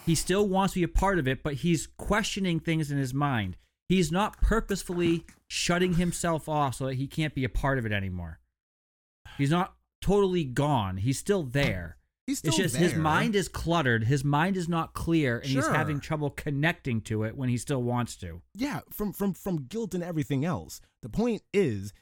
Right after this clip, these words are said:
Speaker 2: is that the line that you said within that, loss of his faith, it, it's, it's exactly what Lee's saying about cutting yourself off from the Force, whether it's intentional or not.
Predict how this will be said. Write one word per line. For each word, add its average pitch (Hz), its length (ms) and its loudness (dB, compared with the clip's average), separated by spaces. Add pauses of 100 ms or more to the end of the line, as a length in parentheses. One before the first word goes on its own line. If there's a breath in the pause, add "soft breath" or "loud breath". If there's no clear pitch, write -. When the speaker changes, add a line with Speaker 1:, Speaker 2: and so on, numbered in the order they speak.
Speaker 2:
is 127 140 -4
that 131 120 -2
the 123 80 -6
line 175 360 0
that 156 140 2
you 139 120 0
said 147 380 -4
within 165 440 -2
that, 101 300 -6 (540)
loss 143 340 -2
of 139 120 0
his 135 180 0
faith, 120 560 -10 (420)
it, 180 220 -2
it's, 156 260 -4
it's 170 160 -4
exactly 151 480 -4
what 135 180 -4
Lee's 120 160 -6
saying 101 400 -6
about 110 240 -6
cutting 123 240 -6
yourself 110 380 -8
off 113 140 -8
from 104 160 -8
the 85 60 -12
Force, - 540 -10 (160)
whether 135 360 -4
it's 131 120 -8
intentional 143 600 -6
or 104 160 -8
not. - 540 -12